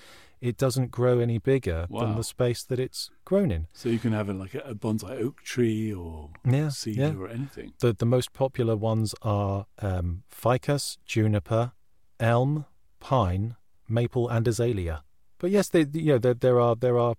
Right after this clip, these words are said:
Speaker 1: bonsai trees that have been handed down from generation to generation that are hundreds of years old, you know, if they're, if they're looked after well enough.
Speaker 2: Have you seen some of the,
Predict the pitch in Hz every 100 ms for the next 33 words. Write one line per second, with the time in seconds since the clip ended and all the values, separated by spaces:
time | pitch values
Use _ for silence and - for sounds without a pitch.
0 | - - 127 123 113 - 139 - 104 113
1 | 113 104 135 127 117 - 123 127 123 120
2 | 127 - 117 107 117 113 113 110 - 123
3 | 117 123 123 127 127 127 127 - - -
4 | 151 151 135 143 135 - - - - 147
5 | 151 175 117 82 - 95 - 123 - 117
6 | 110 - 107 104 120 104 104 92 92 -
7 | - 113 196 190 180 175 170 160 139